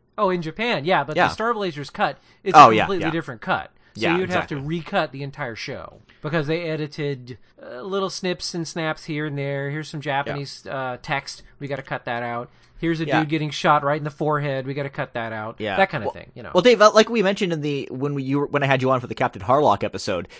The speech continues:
Speaker 2: it always amazed me how with the French dubs, they could always find a way to take that ori-, those original French dubs and sync them to the uncut video and then do proper bilingual releases, like, thirty years later.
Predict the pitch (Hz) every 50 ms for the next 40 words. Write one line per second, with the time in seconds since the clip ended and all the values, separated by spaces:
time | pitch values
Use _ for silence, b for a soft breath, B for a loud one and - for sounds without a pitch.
0 | B B B 151 156 180 220 240 220 165 139 - 139 131 127 135 143 160 170 131
1 | - 131 120 113 101 - - 131 131 127 123 123 123 120 113 110 - - 117 127
2 | 117 - 117 - - - 151 170 196 - - - - 107 92 80 69 65 - 104
3 | - - 131 127 123 120 - 120 - - 139 156 160 143 127 117 107 98 - -
4 | - _ _ _ - - - 143 151 160 160 135 123 110 117 127 123 110 104 98
5 | 92 - 123 120 - 120 113 107 104 101 110 - - 127 113 117 107 117 127 120
6 | 131 123 107 104 101 92 - _ _ _ _ _ - - 139 127 - - - 123
7 | 117 107 101 98 95 120 110 104 101 - b b b b - - 110 - - -
8 | 160 175 185 - - - 120 110 104 101 98 101 - - - - 165 156 143 135
9 | 123 117 104 101 104 127 139 - 127 127 127 131 123 - - 139 131 - 113 101
10 | 127 131 120 113 104 98 98 98 101 101 98 95 90 - - 131 123 120 123 120
11 | - - 131 123 - 120 104 113 107 107 113 113 107 107 101 104 95 104 107 104
12 | - 98 90 85 78 85 - - 120 107 98 92 95 92 90 85 95 107 104 98
13 | - - -